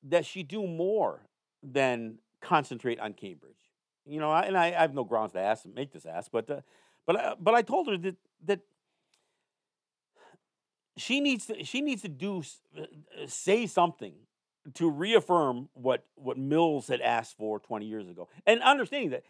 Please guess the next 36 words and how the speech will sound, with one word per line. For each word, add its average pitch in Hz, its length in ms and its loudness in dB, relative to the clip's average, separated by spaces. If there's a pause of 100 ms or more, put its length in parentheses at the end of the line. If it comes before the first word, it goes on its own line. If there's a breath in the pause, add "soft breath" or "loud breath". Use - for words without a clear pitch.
(140)
that 180 160 -4
twenty 302 340 0
years 247 260 -6
had 165 120 0
passed 147 360 2
for 143 120 -4
these 139 180 -6
boards 151 400 0
to 123 100 -10
show 143 400 2 (240 soft breath)
enough 156 300 2
discretion 127 840 -2 (340)
in 151 220 -2
how 147 440 8
they 139 160 2
got 117 240 4
rid 107 140 -6
of 92 80 -10
the 98 60 -12
mascots. 85 680 -14 (400)
He 302 180 -4
didn't 254 280 0
say 220 280 4
they, 139 360 -2
they 139 100 -2
could - 200 -10
keep 269 280 0
it. - 200 -14 (880)
He 277 120 -2
said 208 420 0
he 147 260 -10
asked 202 340 0
them 226 160 -4
to 226 80 -14
remove 190 320 -4
them 254 160 -8